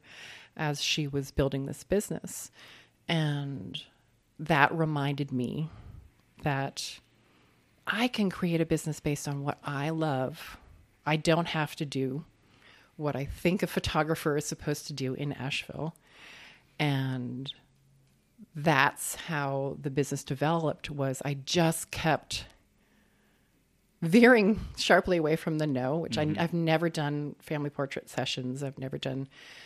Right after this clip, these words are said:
Speaker 1: senior portrait sessions. I did weddings for a short period of time, and anyone who does them deserves sainthood.
Speaker 2: Mm-hmm.
Speaker 1: Uh, that's a very, very hard job. Um,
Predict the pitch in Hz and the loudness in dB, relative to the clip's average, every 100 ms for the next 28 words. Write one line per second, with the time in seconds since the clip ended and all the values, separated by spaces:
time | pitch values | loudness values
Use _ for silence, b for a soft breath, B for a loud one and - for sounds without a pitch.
0 | B - - 220 214 196 190 202 196 202 | B -6 0 2 4 2 0 -2 -2 -4
1 | 196 185 185 175 170 - - 190 185 185 | -4 -4 -4 -4 -6 -10 -6 -4 -2 0
2 | 175 170 170 - 160 156 151 147 b b | 0 0 -6 -6 -4 -2 -2 -6 b b
3 | - - 185 170 - 180 165 180 - - | -8 0 4 4 2 2 2 2 -2 -4
4 | 135 127 143 247 - b b b b b | -2 -2 -2 -4 -6 b b b b b
5 | b _ 160 151 139 - 165 175 185 170 | b _ -4 -2 -4 -2 0 2 4 2
6 | 165 156 147 - 160 151 151 143 - - | 2 2 0 0 -2 -2 -4 -8 -14 -14
7 | - 156 143 143 139 - - 131 - - | -4 -2 0 -2 -2 -4 -4 -4 -4 -2
8 | 135 208 - 110 95 98 - - B B | 0 -2 -4 -6 -6 -8 -10 -20 B B
9 | B B B B - 151 135 - 143 - | B B B B -14 -10 -8 -8 -10 -10
10 | - - 143 135 135 131 131 - - - | -10 -6 -6 -2 0 0 -2 -6 -6 -4
11 | - - 156 - b b b - 165 147 | -2 -2 -4 -10 b b b -10 -6 -4
12 | 139 135 | -4 -8